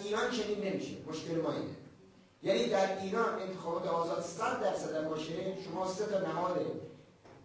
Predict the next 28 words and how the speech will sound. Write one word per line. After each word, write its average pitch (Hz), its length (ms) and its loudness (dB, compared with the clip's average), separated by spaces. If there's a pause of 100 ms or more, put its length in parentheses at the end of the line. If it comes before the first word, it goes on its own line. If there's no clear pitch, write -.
(140)
ریاست 180 280 6 (180)
جمهوری، 165 580 0
قوهٔ 170 340 4
مقننه، 160 580 0
شورای 156 420 4
شهر 190 340 2
می‌گیرید 165 520 -2
و 196 40 0
یک 165 140 0
قدرت 151 340 0
به - 60 -2
شما 135 280 -4
منتقل - 420 -6
می‌شه. - 160 -12
اون 147 120 -12
بالا 143 200 0
خامنه‌ای 135 480 -6
هست، 160 400 -6
شورای 135 320 -4
نگهبان 135 360 -4
هست، 151 280 -6 (260)
مجمع 143 460 -2
تشخیصات 127 320 -6 (180)
هست، - 340 -2
سپاه 151 300 0
هست، 175 280 0 (260)
بسیج 160 420 -4
هست، 185 300 2